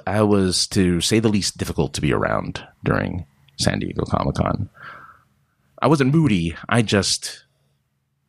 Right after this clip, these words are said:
just wasn't feeling it. I was, like, o-, openly, my depression was not hiding itself one little bit. Which I'm usually good at hiding. I'm usually good at hiding it with laughter and when, you know, and there were some people I hid it from, sure.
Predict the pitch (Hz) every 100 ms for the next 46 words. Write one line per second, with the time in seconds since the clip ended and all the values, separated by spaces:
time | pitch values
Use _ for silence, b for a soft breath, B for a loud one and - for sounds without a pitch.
0 | _ - - - 78 - - - - -
1 | _ - - _ _ _ _ _ _ _
2 | _ - 98 85 92 - - - - _
3 | _ _ 117 113 110 95 82 65 80 -
4 | _ 104 104 - - 113 104 92 82 80
5 | 80 80 82 73 - - - 82 73 60
6 | - 64 62 - 104 104 95 85 73 -
7 | - _ _ B B B B B B B
8 | B _ - - 107 180 143 95 95 160
9 | 131 52 - 87 101 98 92 104 90 92
10 | 104 101 104 113 123 208 196 - 110 95
11 | 95 95 101 120 190 180 - _ _ _
12 | - 165 214 208 127 113 90 82 80 -
13 | 98 117 123 85